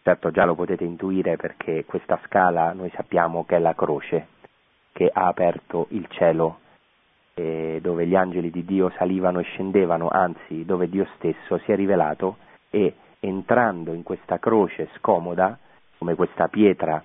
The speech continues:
che aveva come cuscino Giacobbe, ecco, ha aperto il cielo in Gesù Cristo, nella resurrezione di Gesù Cristo che è avvenuta in questa città di Gerusalemme, che è appunto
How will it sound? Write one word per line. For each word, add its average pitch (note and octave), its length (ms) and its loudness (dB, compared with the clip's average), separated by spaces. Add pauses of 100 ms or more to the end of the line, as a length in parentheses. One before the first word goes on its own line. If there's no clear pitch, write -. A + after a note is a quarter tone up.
(680)
che E2+ 120 -2
aveva E2+ 320 2
come F2+ 180 -4
cuscino F2 460 -6
Giacobbe, E2 560 -2
ecco, - 360 -8
ha F#2 160 0
aperto F2+ 640 -2
il F#2 200 -8
cielo D#2 440 0 (840)
in G2+ 160 -2
Gesù F2 240 -2
Cristo, E2 540 -2
nella F#2 320 2
resurrezione E2 880 -2
di F#2 120 -4
Gesù F2+ 240 -4
Cristo D#2+ 480 -6
che E2 140 0
è - 20 4
avvenuta E2 560 -2
in F2+ 140 -12
questa F2+ 320 -2
città D#2 400 -2
di E2 100 -6
Gerusalemme, D#2 800 -2 (300)
che - 80 2
è G#2 40 8
appunto G2+ 640 0